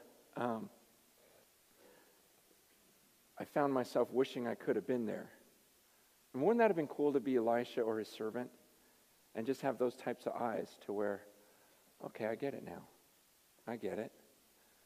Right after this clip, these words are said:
What I see, this isn't, this isn't it. I shouldn't even focus on this. This is all temporary. This is all transient.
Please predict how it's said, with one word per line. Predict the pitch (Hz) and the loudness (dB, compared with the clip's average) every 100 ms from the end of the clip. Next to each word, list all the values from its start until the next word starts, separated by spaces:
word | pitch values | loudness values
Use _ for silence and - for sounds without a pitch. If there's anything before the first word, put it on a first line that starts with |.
| _ _ _ _ _ _ | _ _ _ _ _ _
What | - 113 | -4 0
I | 117 | 0
see, | 113 - 151 123 110 | -2 -2 0 0 -2
this | - - | -8 -10
isn't, | 127 131 120 - - - _ _ - | -10 -10 -12 -14 -20 -20 _ _ -8
this | - | -6
isn't | 123 120 156 | -6 -2 -2
it. | - - - - - - _ _ | -4 -8 -20 -20 -20 -20 _ _
I | - | -8
shouldn't | 131 151 139 | -6 -4 -4
even | 117 | -4
focus | - 156 170 - - | 0 0 0 -8 -10
on | 90 - | -10 -8
this. | 85 - - - _ _ _ _ _ | -10 -10 -18 -20 _ _ _ _ _
This | 139 | -8
is | 127 | -2
all | 127 | -4
temporary. | - - - 92 80 - | -4 -10 -6 -4 -4 -6
This | 113 | -8
is | 123 | -6
all | 120 | -6
transient. | - - 135 123 - | -8 -10 -10 -12 -14